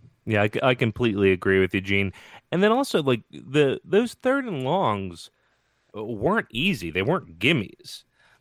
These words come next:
You know, Brees showed a lot of patience in there. You know, okay, yeah, it wasn't, you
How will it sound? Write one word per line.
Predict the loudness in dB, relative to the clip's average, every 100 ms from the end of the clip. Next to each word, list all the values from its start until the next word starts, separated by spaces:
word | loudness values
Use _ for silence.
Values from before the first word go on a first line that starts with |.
| -6
You | 0 2
know, | 4 4 4 2 0 -6 _ -20 -20 -20
Brees | -6 -4 -4 -4 -6
showed | -2 0 0
a |
lot | -2 -6 -4 0 2 2
of | 0
patience | -2 -2 -2 -8 -8
in | -8 -6
there. | -6 -6 -8 _ _ _ _
You | 0
know, | 2 2 0 -4 _ 0
okay, | 2 2 2
yeah, | 2 2
it | 2
wasn't, | 2 0 -6 -10 _ _ -20 -20 _ _ _
you | -8